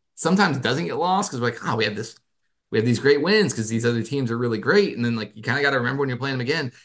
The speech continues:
yeah, these other teams are really good. Um, and it's, it, the Tennessee is gonna be an absolute load to handle on Wednesday night. But to your point, man,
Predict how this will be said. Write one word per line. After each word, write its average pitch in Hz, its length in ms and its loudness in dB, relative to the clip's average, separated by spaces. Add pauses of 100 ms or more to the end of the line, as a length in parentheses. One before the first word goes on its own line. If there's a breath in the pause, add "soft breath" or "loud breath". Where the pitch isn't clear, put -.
yeah, 147 160 -4
these 196 180 4
other 269 140 2
teams 196 240 4
are 127 60 2
really 139 380 2
good. 120 400 0 (120)
Um, 104 540 -4 (120)
and 113 280 2
it's, 147 340 -2
it, - 300 -8 (680)
the 104 80 -8
Tennessee 165 500 0
is 123 100 0
gonna 104 160 0
be 101 260 -2
an - 140 -10
absolute 117 500 -2
load 107 460 0
to 98 80 -2
handle 107 260 -4
on 98 140 -4
Wednesday 104 260 -4
night. 104 240 -2
But 98 100 -10
to 170 80 -2
your 190 140 2
point, 120 360 -4
man, 110 260 -2